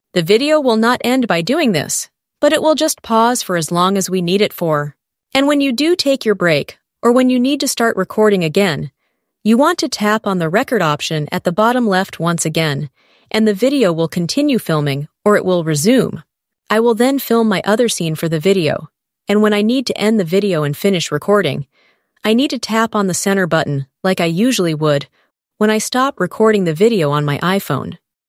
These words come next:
My video will be saved to the photo gallery, and if I go and open that video, you will see that we have the first scene playing. And then, here is my second scene which I've recorded after pausing the video.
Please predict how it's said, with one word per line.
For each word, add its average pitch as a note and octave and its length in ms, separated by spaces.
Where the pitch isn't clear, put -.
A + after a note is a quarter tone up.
My B3 140
video F4+ 360
will A#3+ 180
be F#3+ 120
saved F3+ 500
to - 80
the F#3 100
photo E3+ 320
gallery, D3+ 540
and A#3 160
if A3+ 80
I A#3 120
go B3+ 180
and G#3 120
open B3+ 280
that F3 180
video, D#3 480
you B3 140
will D4 120
see A3 300
that - 180
we E3+ 120
have D#3+ 180
the D3+ 80
first C4 420
scene G#3+ 360
playing. D#3 480
And F#3+ 200
then, F3 400
here E4+ 240
is F4 120
my D4+ 140
second D4 380
scene D#3+ 360
which E3 180
I've E3 180
recorded F#3 600
after E3 280
pausing E3+ 480
the D3 100
video. D3+ 500